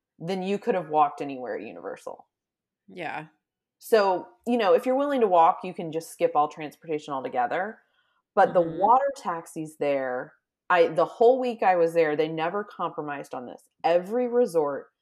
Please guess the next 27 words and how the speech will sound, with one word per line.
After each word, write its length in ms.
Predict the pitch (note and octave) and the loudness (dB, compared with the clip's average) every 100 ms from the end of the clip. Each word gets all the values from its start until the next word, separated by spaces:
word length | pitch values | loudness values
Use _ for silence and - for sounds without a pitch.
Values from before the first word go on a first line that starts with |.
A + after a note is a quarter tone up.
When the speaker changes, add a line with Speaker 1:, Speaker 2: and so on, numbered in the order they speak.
| _ _ - | _ _ -4
Speaker 1:
had 140 | F3 | 2
its, 200 | D#3+ - _ _ - | 2 0 _ _ -6
that's 260 | D#3 D#3+ - | -4 -2 -2
on 200 | F3 F3+ | -2 -2
the 80 | |
waterway. 560 | F3 D3 C#3 A#2+ D#2 - | 0 2 2 -2 -6 -8
So 140 | - D#3 | -6 -2
those 200 | D#3 D#3 | 0 0
are 80 | D3+ | -2
your 100 | D3 | -4
premier 400 | - D3+ D3 D3 | -8 -10 -8 -4
resorts. 600 | D#3 D3+ C#3+ C#3 - - | -4 -4 -6 -6 -10 -18
And 160 | D3 D3 | -14 -12
then 100 | C#3+ | -10
a 100 | C#3+ - _ | -12 -16 _
few 400 | G3+ G3 G3 F3+ | -8 -4 -4 0
of 140 | E3 D3+ | 0 0
your, 280 | D3+ D3 - | -6 -6 -12
your 180 | D3+ D#3 | -12 -10
mid-range 540 | D3+ D3 C#3 C3 C3 | -8 -8 -8 -10 -14
resorts 540 | C3+ C#3 B2 - _ _ _ _ _ _ _ _ - | -14 -12 -12 -14 _ _ _ _ _ _ _ _ -8
have 220 | G3 F3 | -2 0
their 240 | F3 E3 - | 0 -2 -2
own 300 | F3+ F#3 F3+ | -4 -6 -2
dedicated 460 | E3 D#3+ D#3+ D3 | 0 0 -2 -4
water 280 | C3+ B2 C#3 - | -2 -4 -6 -8
taxi. 440 | - - - - | -16 -16 -20 -20